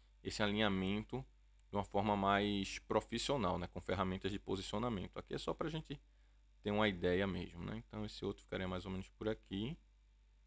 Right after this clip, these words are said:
pra eles ficarem simétricos. Ó, ficou saindo um pouco aqui. Mas vocês estão captando a ideia, né? A ideia seria nesse caminho aí, ó.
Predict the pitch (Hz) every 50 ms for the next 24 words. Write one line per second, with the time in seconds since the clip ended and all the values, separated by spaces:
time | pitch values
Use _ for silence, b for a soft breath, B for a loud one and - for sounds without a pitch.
0 | - _ _ _ - - - - - - 90 90 - - - 95 92 90 92 92
1 | 101 107 113 - - - - - - 90 87 82 - - - _ - 90 - -
2 | 98 92 90 92 92 90 90 - - 98 95 - - 90 - - - 95 104 123
3 | 151 - _ _ _ _ _ _ _ _ _ _ _ _ - - - - - -
4 | - _ - - _ - 127 - - 147 - 147 156 160 160 - - _ - 147
5 | - - - - - 139 135 135 139 151 160 160 113 90 92 90 87 82 82 80
6 | 80 87 101 120 143 - 113 113 110 101 101 104 107 123 - - - 110 104 104
7 | 107 107 107 110 - - - - 139 135 110 95 95 98 107 123 123 101 90 90
8 | 85 85